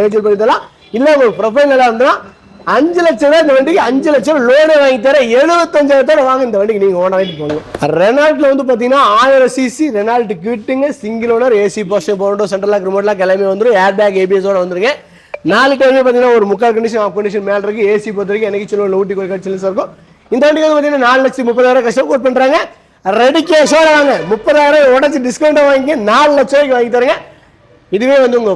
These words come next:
ப்ரொஃபைல் நல்லா இருந்தா, நீங்க வெறும் கையோட வாங்க, உங்க ஆதார் கார்டு, பேன் மட்டும் கொண்டு வாங்க, ப்ரொஃபைல் நல்லா இருந்தா நாலு லட்சம் ரூபாய் லோனே வாங்கி தரேங்க. மார்க்கெட்ல இந்த பிரைஸ்க்கு எங்கேயும் கிடைக்காது. ரெண்டாயிரத்தி இருபது ரிஜிஸ்ட்ரேஷன், சிங்கிள் ஓனர்,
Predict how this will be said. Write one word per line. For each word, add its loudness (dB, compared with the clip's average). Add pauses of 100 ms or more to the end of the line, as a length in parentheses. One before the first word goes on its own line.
ப்ரொஃபைல் 0
நல்லா 2
இருந்தா, 0 (120)
நீங்க 0
வெறும் 2
கையோட 4
வாங்க, 0
உங்க 0
ஆதார் 0
கார்டு, -2
பேன் 0
மட்டும் -2
கொண்டு -2
வாங்க, -2
ப்ரொஃபைல் 0
நல்லா 0
இருந்தா 0 (840)
நாலு 4
லட்சம் 2
ரூபாய் -
லோனே 4
வாங்கி 0
தரேங்க. 2 (140)
மார்க்கெட்ல 0
இந்த 0
பிரைஸ்க்கு 0
எங்கேயும் -4
கிடைக்காது. 2
ரெண்டாயிரத்தி 0
இருபது 2
ரிஜிஸ்ட்ரேஷன், -4
சிங்கிள் -2
ஓனர், -2